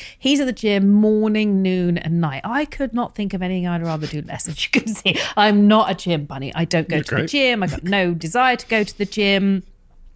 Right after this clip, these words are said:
Speaker 1: And he says, "I'm going to the gym." And I'm like, "Yeah, bye." And that's it. Uh, and I say, "I'm going to a board meeting." He's like, "Yeah, bye." Like, he couldn't think of anything he'd rather do less. But it's,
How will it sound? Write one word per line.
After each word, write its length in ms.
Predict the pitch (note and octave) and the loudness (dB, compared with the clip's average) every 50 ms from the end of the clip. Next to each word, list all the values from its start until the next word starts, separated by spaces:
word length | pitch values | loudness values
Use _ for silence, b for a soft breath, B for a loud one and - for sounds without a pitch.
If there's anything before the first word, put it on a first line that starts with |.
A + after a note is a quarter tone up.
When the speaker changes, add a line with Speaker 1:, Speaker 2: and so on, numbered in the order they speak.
| _ - - | _ -4 -2
Speaker 1:
And 80 | B3 | -2
he 20 | B3 | -2
says, 140 | A3 A3+ A#3+ | 0 0 0
"I'm 120 | A#3 A3+ | 0 0
going 200 | G#3+ A#3 A3+ G3+ | 0 0 0 0
to 40 | F#3+ | -2
the 80 | F3 G3 | 0 0
gym." 140 | G3+ G3 G3+ | 0 0 0
And 80 | G#3 G3+ | -2 -2
I'm 80 | G3+ | -4
like, 80 | F3 - | -2 -2
"Yeah, 100 | A3 A3+ | -2 -2
bye." 320 | G#3+ - G#3+ G#3+ G#3 G#3 G#3 b b b b b - | -2 -2 -2 -2 -2 -2 -4 b b b b b -4
And 100 | G3+ A3+ | 0 0
that's 200 | A#3+ - - - | 0 0 0 -2
it. 260 | D#4+ C4 - - - - B B B B B B - - | -2 -2 -2 -6 -10 -18 B B B B B B -2 0
Uh, 440 | G3+ G3 G3 F#3+ F#3+ F#3 F3+ F#3 - | 2 4 4 6 4 4 4 2 2
and 140 | A3 A3 B3 | 2 2 2
I 100 | B3 A#3 | 2 0
say, 140 | - - | 0 -2
"I'm 80 | A#3+ A3+ | -4 -2
going 180 | G#3+ A3+ G#3+ G3 | -2 -2 0 0
to 80 | A3 | -2
a 40 | G#3 | -2
board 220 | G3 B3 B3 A3 | 0 0 0 0
meeting." 220 | G3 G3 F#3 F3+ G#3 | 0 -2 -2 -2 -2
He's 60 | G#3 | -2
like, 180 | G#3 G3+ - - | -2 -4 -2 -2
"Yeah, 140 | A3+ A3+ | -4 -4
bye." 320 | A3 - A#3 A3+ G#3+ G#3 G3+ B B - | -2 -2 0 0 0 0 -2 B B -2
Like, 80 | A#3 B3+ | 0 0
he 80 | D#4+ D4 | 2 2
couldn't 140 | F4 E4 C#4+ | 0 0 2
think 120 | D4 C#4+ | 2 2
of 40 | C#4+ | 2
anything 240 | C#4 C#4 C#4+ C#4+ C4+ | 2 2 2 0 2
he'd 240 | C#4 E4+ F4+ F4 D4+ | 0 0 0 0 0
rather 220 | B3 G#3+ F#3 F#3 | 0 2 0 0
do 120 | - F#3 | 0 -2
less. 280 | E3+ F3 D#3 D3+ - - B B B B - | -2 -2 -4 -8 -10 -12 B B B B -2
But 140 | D4 D4+ D#4+ | 0 2 2
it's, 400 | D4+ - - - - - - | 0 0 0 0 0 0 0